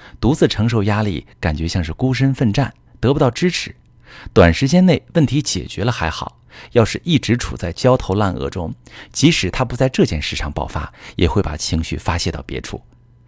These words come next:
也就是说，你老公骨子里还是那个愿意包容你、迁就你的老公，但是他现在有点有心无力了。一旦你自己情绪不好，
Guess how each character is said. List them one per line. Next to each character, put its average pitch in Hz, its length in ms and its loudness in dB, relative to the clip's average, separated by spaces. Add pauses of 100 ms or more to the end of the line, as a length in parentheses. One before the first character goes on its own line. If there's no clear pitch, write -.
(320)
也 113 100 4
就 156 160 4
是 123 60 0
说， 160 260 0 (360)
你 117 120 8
老 123 160 4
公 117 200 0
骨 67 180 -8
子 - 140 -6
里 60 280 -8
还 - 300 -4
是 - 160 -2
那 87 160 0
个 67 160 -8
愿 104 240 0
意 82 140 -8
包 98 180 2
容 87 240 -4
你、 60 160 -10
迁 - 300 0
就 113 80 0
你 76 120 -6
的 - 120 -10
老 - 160 -8
公， - 200 -14 (440)
但 160 100 0
是 156 80 0
他 175 140 0
现 147 240 4
在 156 100 2
有 113 140 2
点 123 120 0
有 98 140 -2
心 135 180 -2
无 104 140 -2
力 135 200 -4
了。 - 180 -18 (540)
一 113 100 4
旦 123 100 4
你 98 160 2
自 - 140 -8
己 76 140 -8
情 - 280 -4
绪 87 140 -6
不 92 100 -6
好， - 380 -10